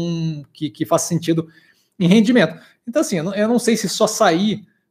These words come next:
da recuperação judicial basta, ela vai ter que agora mostrar que tem condições de continuar rodando a operação e, e de forma que, é,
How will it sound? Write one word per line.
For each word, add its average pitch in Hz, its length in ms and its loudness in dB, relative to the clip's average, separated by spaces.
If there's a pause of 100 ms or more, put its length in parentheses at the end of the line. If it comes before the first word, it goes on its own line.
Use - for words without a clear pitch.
da 160 100 2
recuperação 170 520 0
judicial 196 340 0
basta, 208 340 0
ela 123 120 -4
vai 127 100 -6
ter 151 100 -8
que 175 140 -4
agora 151 300 2
mostrar 165 480 0
que 196 340 0
tem 165 180 -6
condições 170 380 -2
de 160 80 -2
continuar 180 500 -4 (800)
rodando 208 460 6
a 208 40 6
operação 196 540 0
e, 175 300 -6
e - 20 -6
de 165 100 -12
forma 156 320 -2
que, 175 440 -4
é, 113 340 -10